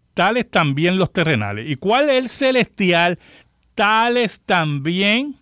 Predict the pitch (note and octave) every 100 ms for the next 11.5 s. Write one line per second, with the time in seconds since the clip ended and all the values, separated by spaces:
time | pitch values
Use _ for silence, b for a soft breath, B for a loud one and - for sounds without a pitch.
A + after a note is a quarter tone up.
0 | _ _ E3+ E3 F3+ G#3 A#3 - - D#3+
1 | C#3 C#3 D#3+ F3 F#3 b b b - D3+
2 | E3+ F3 F#3+ - D#3+ D3+ D#3+ F#3 F#3+ -
3 | G#3+ G#3+ A3+ B3+ F3+ - - - - _
4 | _ _ _ _ _ _ _ _ _ E3
5 | C#3+ C#3+ E3+ A3+ C#4 A#3 F#3 B3+ C4 _
6 | - A2+ C#3+ F#3 A#3+ C4+ A#3 G#3 F3 D3+
7 | E3+ D3+ D#3 G3+ D#3 B2 C#3 - D#3+ D3
8 | - - D#3+ E3+ F#3 G3 E3+ G2 - _
9 | _ _ _ _ _ _ _ _ _ _
10 | _ - D3 D3 C3 E3+ D#3+ G3 G#3 G#3+
11 | A#3 B3 D3+ C#3 B2+